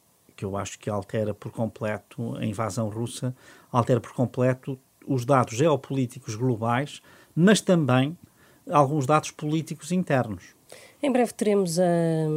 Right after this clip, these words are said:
Speaker 2: a posse do Parlamento e a formação do governo, posse do governo,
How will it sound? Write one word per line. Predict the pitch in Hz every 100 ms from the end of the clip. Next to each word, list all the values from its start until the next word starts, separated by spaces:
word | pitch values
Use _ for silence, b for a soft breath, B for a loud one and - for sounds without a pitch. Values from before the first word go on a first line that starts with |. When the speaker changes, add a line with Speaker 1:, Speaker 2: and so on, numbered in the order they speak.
| 151 147 b b
Speaker 2:
a | 175
posse | - 165 160 - 156
do | 131 147 143 139
Parlamento | 170 175 240 330 320 147
e | 135
a | 156 156 147 139 -
formação | - 156 151 165
do |
governo, | 151 165 311 269 165
posse | - - -
do | 135
governo, | 131 180 262 269 262